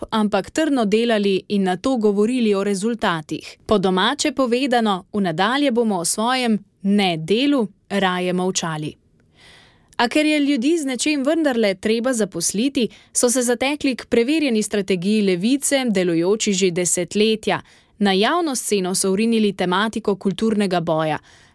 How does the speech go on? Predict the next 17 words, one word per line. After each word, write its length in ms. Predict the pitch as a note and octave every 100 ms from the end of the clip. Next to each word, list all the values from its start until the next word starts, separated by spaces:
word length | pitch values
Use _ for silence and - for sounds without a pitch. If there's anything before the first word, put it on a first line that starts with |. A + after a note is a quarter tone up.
| -
Ta 140 | G#3
je 160 | G3+ G#3+
zanje 420 | G3+ G3+ G#3+ G3+
varno 460 | F3 G3 A3+ A#3+ A3
pribežališče 1000 | G#3+ G3 F#3+ F#3 F#3+ G#3+ B3+ - - F#3 - _ -
vseh 380 | G#3+ F4 F4
njihovih 420 | D4 C#4+ C4 A3+ G3+
zablod 480 | G3+ F3+ G3 G3 -
in 240 | G3+ F#3
nesposobnosti. 1040 | F3 E3 - F3+ - E3+ D#3 D#3 - F#3 D#3+ _ _ _ _ -
Na 140 | G#3+
tem 380 | G#3+ A#3 A3+ G3+
bojnem 400 | G#3 G#3+ A3 G3+
polju 340 | A#3 D4+ D4 A3+
zmagujejo 580 | G3 F#3+ G3 G3+ F3+
že 140 | F#3 F#3
desetletja, 800 | F3+ - F#3 G3 G#3 A#3+ A#3